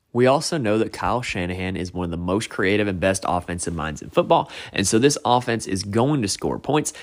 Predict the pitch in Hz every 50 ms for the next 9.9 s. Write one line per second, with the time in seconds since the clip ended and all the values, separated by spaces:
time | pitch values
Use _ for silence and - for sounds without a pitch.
0 | - - - - 101 104 98 - - - 107 104 113 127 131 - - 123 120 120
1 | 117 117 113 - - - 110 104 95 85 - - - - 123 143 151 147 139 -
2 | - 98 107 110 110 107 95 92 82 82 87 85 - - - 76 76 62 - -
3 | - - 58 57 82 117 127 131 123 - - - - - _ _ - 92 92 92
4 | 90 - 95 104 110 123 123 117 - 131 123 131 131 127 131 131 127 123 123 120
5 | 117 117 - - 92 92 - 92 104 113 - - 120 113 - - 110 107 101 123
6 | 123 120 104 95 92 92 92 - - 90 98 107 107 - - 95 98 101 101 -
7 | - 85 90 104 101 98 95 95 - 98 90 82 85 82 - - _ - 82 85
8 | 85 85 85 73 78 104 139 151 - 175 160 151 143 - - - - - - 92
9 | 95 - - 101 98 113 107 92 92 92 104 110 - - 87 98 101